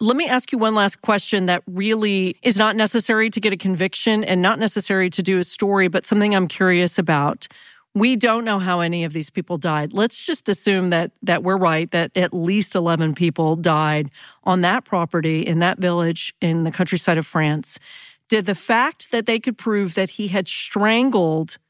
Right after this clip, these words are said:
these animals lead you to believe that that's probably what happened with the women or the men that he had dispatched also? Likely?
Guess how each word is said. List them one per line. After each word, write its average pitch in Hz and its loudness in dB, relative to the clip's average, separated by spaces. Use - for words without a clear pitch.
these 214 0
animals 165 0
lead 226 2
you 269 2
to 262 0
believe 185 2
that 180 -2
that's 165 0
probably 196 0
what 180 -4
happened 147 -4
with 185 0
the 170 0
women 170 2
or 160 0
the 156 2
men 160 2
that 170 -2
he 175 0
had 156 2
dispatched 151 -2
also? 151 -4
Likely? 240 0